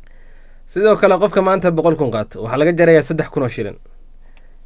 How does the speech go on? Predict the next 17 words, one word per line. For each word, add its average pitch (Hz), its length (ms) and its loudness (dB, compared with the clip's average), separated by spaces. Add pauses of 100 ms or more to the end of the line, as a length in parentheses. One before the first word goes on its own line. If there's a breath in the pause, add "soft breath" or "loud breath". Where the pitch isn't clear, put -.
(140)
Qofka 151 240 0
laba 165 160 6
boqol 165 240 2
oo 156 80 4
kun 170 160 0
oo 147 80 4
qaato, 147 240 4
saddex 160 240 0
kun 160 160 6
aa, 147 240 6
wax, 139 140 2
lix 156 260 4
kun 160 140 4
aa 151 60 8
laga 151 200 4
jarayaa, 123 320 2
dhegeystayaal. 104 400 -8